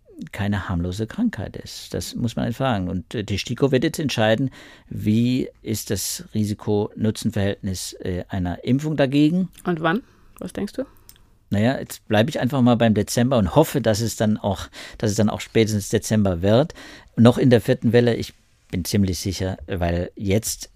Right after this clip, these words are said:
Speaker 1: steht die Zulassung an. Die ema hat jetzt beide Impfstoffe, beide M-R-N-A-Impfstoffe auf dem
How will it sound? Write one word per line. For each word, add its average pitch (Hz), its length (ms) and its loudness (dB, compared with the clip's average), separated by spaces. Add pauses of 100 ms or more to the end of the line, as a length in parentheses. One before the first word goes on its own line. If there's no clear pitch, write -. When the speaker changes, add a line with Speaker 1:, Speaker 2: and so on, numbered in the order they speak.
Speaker 1:
steht - 580 -2
die 95 300 -2
Zulassung 92 440 2
an. 131 320 2 (140)
Die - 200 -8
ema 110 420 6
hat 113 260 -2
jetzt - 220 -2
beide 107 260 2
Impfstoffe, 123 560 2
beide 104 320 0
M-R-N-A-Impfstoffe 110 1000 0
auf 98 240 -6
dem 85 200 -4